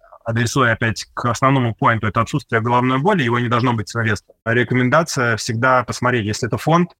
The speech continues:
поспрашивать по рынку, какой фидбэк по нему, кто с ним уже работает, в кого проинвестировали. Вы можете всегда зайти на сайт фонда, посмотреть, в какие проекты проинвестировали. Наверняка вы легко найдете в LinkedIn, в Фейсбуке где-то фаундеров этих проектов. Можете спросить,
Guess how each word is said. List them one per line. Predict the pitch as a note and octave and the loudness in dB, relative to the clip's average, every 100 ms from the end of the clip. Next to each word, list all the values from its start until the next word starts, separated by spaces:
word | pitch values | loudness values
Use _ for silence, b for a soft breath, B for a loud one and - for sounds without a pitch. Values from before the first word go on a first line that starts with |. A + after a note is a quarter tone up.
| - | -2
поспрашивать | A#2+ - C3+ B2 A#2 G#2+ - | -2 2 2 2 -2 -4 -2
по | A#2 | 0
рынку, | B2 A#2+ - A2 G#2+ G#2+ - - | 0 0 -2 -2 0 -2 -8 -6
какой | A2+ C3 | 0 0
фидбэк | A#2+ A2 C3+ E3 | 0 0 0 2
по | D3+ | 0
нему, | B2 A2 G#2 - _ | 0 0 -4 -10 _
кто | - - | -4 0
с | B2+ - | 2 2
ним | C3 B2 | 2 2
уже | A#2 | 4
работает, | A#2+ A#2+ E3 C#3 | 2 2 0 -2
в | - | 0
кого | A#2 A#2 | 0 2
проинвестировали. | A2+ A2+ A2+ - A2+ G#2 G#2 | 0 0 -2 -2 0 2 0
Вы | |
можете | A#2 A2 | 0 0
всегда | C#3 A#2+ | 0 2
зайти | A#2 A#2+ | 2 0
на | A2+ | 0
сайт | - D3+ F3 | 4 2 2
фонда, | - B2 A2 G2 _ _ | -2 -4 -2 -6 _ _
посмотреть, | A2 A#2+ B2 C#3 | -2 0 2 2
в | - | 0
какие | A#2+ C#3 | -2 0
проекты | - B2 A#2 - | 2 0 0 -4
проинвестировали. | B2 A#2+ A2+ - D3+ D3 G#2+ - | -2 0 -2 0 2 2 0 -4
Наверняка | B2 B2 B2+ B2 B2 | 0 2 2 2 2
вы | A#2 | 2
легко | B2+ - B2 | -2 0 0
найдете | A2+ A2 A2+ A2+ | 2 0 0 0
в | |
LinkedIn, | A2+ A2+ B2+ A#2 | -2 0 2 2
в | G#2 | 2
Фейсбуке | A2 G#2 A2+ - | 0 0 -2 0
где-то | G2+ A#2 G#2+ F#2+ _ _ | 2 2 2 0 _ _
фаундеров | - C3 A#2 G#2+ - | 2 2 2 -2 -2
этих | A2 - | -4 -2
проектов. | G#2+ A2 D3 - A2+ _ | 0 2 0 -2 -8 _
Можете | B2 B2 A#2+ - | 0 0 0 -4
спросить, | - B2+ A2 C3 A2 | -2 0 0 -2 -6